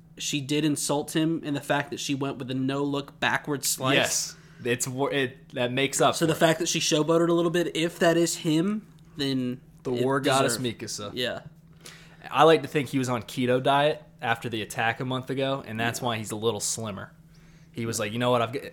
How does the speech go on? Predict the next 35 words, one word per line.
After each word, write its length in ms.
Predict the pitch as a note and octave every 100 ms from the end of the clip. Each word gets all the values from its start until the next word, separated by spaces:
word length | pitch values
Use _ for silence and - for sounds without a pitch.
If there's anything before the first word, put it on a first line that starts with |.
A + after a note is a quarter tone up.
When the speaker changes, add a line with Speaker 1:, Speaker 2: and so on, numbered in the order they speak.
| -
Speaker 2:
<laughs> 220 | - - -
this 180 | C#3+ D#3+
is 140 | C3
a 60 | C3+
serious 440 | - C#3+ B2+ A2
battle." 340 | - G2+ F#2 -
He's 160 | A2
like, 100 | A2
"I 40 | A#2
didn't 160 | C#3
think 180 | C#3 D#3
this 200 | C3+ -
was 80 | A#2
serious 320 | - C3 B2
before, 300 | - A2 A#2
but 100 | G2+
I've 160 | G2+ A2+
gotta 220 | B2 A#2
lose 200 | G2+ G#2
some 220 | - G2+
weight." 220 | G2+ F#2+ - - - D#3+
And 120 | A2+
so 160 | - A2+
he's 160 | C3+ D#3+
lost 260 | F#3+ F#3+
a 40 | F3+
few 260 | F#3+ E3+
L 120 | D3+ B2+
Bs. 380 | B2+ F#2+ - - - - - - - - - - - - - - - - - - - - - - - - - - - -
We 160 | C3+
then 180 | E3 F#3+
see 240 | - E3+
Zeke's 360 | C3+ A#2+ C3+ -
body 340 | A#2+ A#2 A2+
disintegrating. 960 | G#2 G#2+ - B2+ G#2+ G2 G2 F#2+ F#2+ F#2+